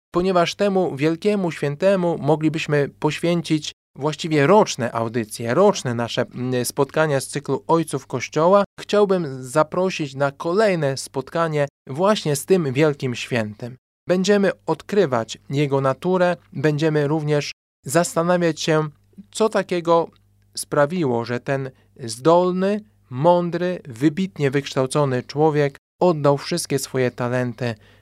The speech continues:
na służbę Chrystusowi. Bardzo serdecznie zapraszam do wysłuchania kolejnej audycji z cyklu Portrety Ojców Kościoła.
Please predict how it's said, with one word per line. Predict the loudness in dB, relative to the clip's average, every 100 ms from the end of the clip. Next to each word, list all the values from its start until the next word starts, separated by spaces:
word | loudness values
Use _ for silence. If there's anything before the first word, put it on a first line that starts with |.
| -6
na | 0 0
służbę | 0 0 0 0 0 0 -4 _ -16
Chrystusowi. | -6 -4 -4 -6 -8 -8 -10 -16 _ _ -6
Bardzo | 0 0 0 -2
serdecznie | -4 -2 -2 -2 -6
zapraszam | -6 -2 0 0 0 -4 -6 _
do | 0 4 4
wysłuchania | 2 -2 -4 -4 -2 -2 -2 -6 _
kolejnej | 0 2 2 0 -2 -2
audycji | -4 0 -2 -2 -4 -4 -6
z | -6
cyklu | -4 -2 -2 -2
Portrety | -2 -4 -2 -2 -2 -2 -2
Ojców | -2 -2 -6 -10
Kościoła. | -10 -10 -8 -8 -10